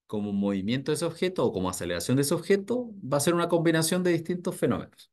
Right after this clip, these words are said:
Primero, las fuerzas externas que estén actuando en ese, las fuerzas externas inerciales que estén actuando sobre ese cuerpo,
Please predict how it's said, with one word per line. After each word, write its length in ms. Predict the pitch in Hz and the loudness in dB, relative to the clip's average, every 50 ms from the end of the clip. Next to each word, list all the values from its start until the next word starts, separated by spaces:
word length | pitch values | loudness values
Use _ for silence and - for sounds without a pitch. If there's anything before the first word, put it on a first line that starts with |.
| _ _ | _ _
Primero, 500 | - 127 131 156 180 190 190 208 202 - - _ _ _ _ _ _ _ _ _ _ _ _ _ - | 4 4 6 6 6 6 4 2 -2 -8 -16 _ _ _ _ _ _ _ _ _ _ _ _ _ -4
las 220 | 90 87 85 - | -4 -4 -2 0
fuerzas 380 | - 117 117 113 - 113 - - | 2 2 2 2 2 -2 -4 -4
externas 720 | 78 - - - - - 214 220 170 135 104 95 95 - | -6 -8 -8 0 4 6 6 8 6 4 2 0 -2 -6
que 80 | - 107 | -6 -8
estén 280 | - - - 123 117 | -4 0 0 2 2
actuando 720 | 117 117 117 - 127 120 120 123 123 117 127 123 123 117 - | 2 0 -2 0 2 4 6 4 4 4 4 2 2 0 -2
en 140 | - 104 104 | -4 -4 -2
ese, 640 | 110 113 - - 123 117 113 113 113 110 110 113 - _ _ | -2 -4 -2 0 2 4 4 4 2 0 -2 -8 -12 _ _
las 180 | - 98 101 101 | -2 -2 0 4
fuerzas 280 | - 135 127 139 135 127 | 4 4 4 6 4 4
externas 560 | 120 120 - 139 131 131 139 131 123 - - | 4 2 2 0 2 2 2 0 -2 -4 -4
inerciales 600 | 127 113 104 90 82 - - - 151 170 165 147 | -4 -2 -2 -2 -4 -4 0 4 4 4 4 4
que 100 | - - | 2 -2
estén 200 | 120 - 131 123 | -4 -2 -2 -2
actuando 640 | 120 117 117 - 135 131 131 127 113 95 - - - _ _ _ _ _ _ _ - | -2 -2 -2 0 2 2 4 4 2 0 -2 -4 -8 _ _ _ _ _ _ _ -4
sobre 300 | - 143 143 160 160 156 | 2 4 4 4 4 2
ese 120 | 156 160 | 2 2
cuerpo, 360 | 120 120 113 - - - - | 4 2 2 0 -4 -16 -20